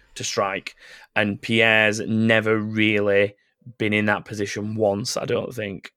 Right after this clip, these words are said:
Uh, th-, there's, I don't think there's any point this season where I've kind of sat watching a race and thought, "Oh, Pierre's got a chance at a podium here,"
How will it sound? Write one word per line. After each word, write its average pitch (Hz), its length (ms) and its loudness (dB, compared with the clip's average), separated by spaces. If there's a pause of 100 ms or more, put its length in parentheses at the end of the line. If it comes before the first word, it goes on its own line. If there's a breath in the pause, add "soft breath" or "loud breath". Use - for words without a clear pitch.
Uh, - 120 -10
th-, - 340 -14
there's, 135 200 0
I 135 60 4
don't 139 180 4
think 156 120 2
there's 143 180 0
any 139 240 2
point 123 320 0
this 107 160 -4
season 101 560 -2
where 101 380 2 (260 soft breath)
I've - 120 -4
kind 110 160 0
of 107 80 -6
sat 110 220 0
watching 107 300 -4
a 101 60 -4
race 104 340 2
and 110 220 -6
thought, 110 340 2 (360)
"Oh, - 180 -8
Pierre's 127 320 2
got - 140 -8
a - 40 -10
chance 104 300 -8
at - 60 -8
a - 40 -14
podium 131 420 -4
here," 107 200 -4